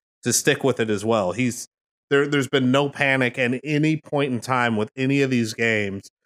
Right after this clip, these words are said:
that Notre Dame has gone into sling it full panic mode.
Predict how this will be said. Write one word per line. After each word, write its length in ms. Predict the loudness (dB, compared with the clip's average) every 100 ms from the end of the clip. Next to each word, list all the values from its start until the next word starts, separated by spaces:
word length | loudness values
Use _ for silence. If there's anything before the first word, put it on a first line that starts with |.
| _ _
that 140 | -2 2
Notre 300 | 4 4 4
Dame 280 | 2 2 0
has 180 | -4 -2
gone 240 | 0 0
into 240 | 0 -2
sling 380 | -2 0 2 2
it 140 | 0 0
full 180 | -4 -2
panic 300 | -4 -4 -8
mode. 240 | -10 -10